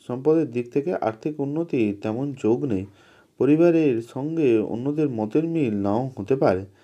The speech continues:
পেশাগত ক্ষেত্রে কোনো কারণে দূরে যাওয়ায় কষ্ট পাবেন। এই রাশির ব্যক্তিদের শুভ রং হলো সাদা, শুভ দিক হলো পশ্চিম। আজকের ভাগ্য সংখ্যা হলো তিন।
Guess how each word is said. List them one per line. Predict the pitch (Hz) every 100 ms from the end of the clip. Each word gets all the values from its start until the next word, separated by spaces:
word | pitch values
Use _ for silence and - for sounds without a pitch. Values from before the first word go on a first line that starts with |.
| _ _ -
পেশাগত | 123 151 160 165
ক্ষেত্রে | 165 - 143 147 160 107
কোনো | 113 135
কারণে | 135 110 135 160 135 107 101
দূরে | 98 110 135 139
যাওয়ায় | 127 123 151 135 98 98
কষ্ট | 101 101 -
পাবেন। | 151 131 92 104 _ _ _ _ -
এই | 127 147
রাশির | 160 160 151
ব্যক্তিদের | 113 117 - 175 131 104
শুভ | 101 127 127
রং | 143 117 127
হলো | 160 165 107
সাদা, | - 95 92 95 - - _ _
শুভ | - 147 160
দিক | 147 123 139
হলো | 160 165 139 -
পশ্চিম। | 104 - - 98 - _ _ -
আজকের | 110 120 120
ভাগ্য | 113 98 117
সংখ্যা | 123 131 143
হলো | 151 170
তিন। | 175 107 98